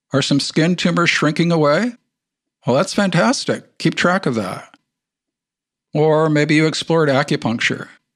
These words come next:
Are the joints more limber now? Great. But by the way,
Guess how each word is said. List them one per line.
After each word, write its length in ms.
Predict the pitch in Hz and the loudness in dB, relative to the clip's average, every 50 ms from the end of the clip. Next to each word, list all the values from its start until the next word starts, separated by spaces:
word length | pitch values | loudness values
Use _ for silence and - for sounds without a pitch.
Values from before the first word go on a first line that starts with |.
| _ _ _ _ _ _ _ _ _ _ - | _ _ _ _ _ _ _ _ _ _ -2
Are 80 | 127 | 0
the 100 | 123 127 | 0 0
joints 440 | 117 - 147 139 143 160 - - - | 0 0 2 2 0 0 -2 -4 -2
more 180 | 151 147 147 151 | 0 0 0 2
limber 340 | 135 135 147 151 156 165 165 | 0 0 2 2 2 2 2
now? 440 | 165 165 160 160 190 220 226 226 _ _ _ _ _ _ _ _ - | 2 2 2 2 2 0 0 -2 _ _ _ _ _ _ _ _ -4
Great. 420 | - 180 214 240 226 131 101 - - _ _ _ _ _ _ _ _ _ _ _ _ _ _ _ _ _ - | -2 0 2 2 2 0 -2 -4 -12 _ _ _ _ _ _ _ _ _ _ _ _ _ _ _ _ _ -4
But 140 | - 156 - | -4 -2 0
by 140 | 175 185 196 | 2 2 2
the 80 | 196 | 2
way, 220 | 180 180 175 202 | 2 2 0 -2